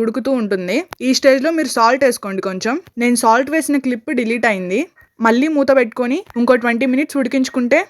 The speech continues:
కోకోనట్ రైస్ రెడీ. పొడి పొడిలాడుతూ చాలా బాగుంటుంది. ఈ కొబ్బరన్నంకి కాంబినేషన్ only చికెనే బాగుంటుంది, ఇంకేది బాగోదు. చికెన్ వండినప్పుడే చేసుకోండి. ఇంక ఇప్పుడైతే మనం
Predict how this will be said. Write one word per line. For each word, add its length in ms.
కోకోనట్ 460
రైస్ 180
రెడీ. 240
పొడి 220
పొడిలాడుతూ 460
చాలా 220
బాగుంటుంది. 500
ఈ 20
కొబ్బరన్నంకి 600
కాంబినేషన్ 600
only 320
చికెనే 340
బాగుంటుంది, 520
ఇంకేది 560
బాగోదు. 420
చికెన్ 280
వండినప్పుడే 500
చేసుకోండి. 500
ఇంక 160
ఇప్పుడైతే 380
మనం 100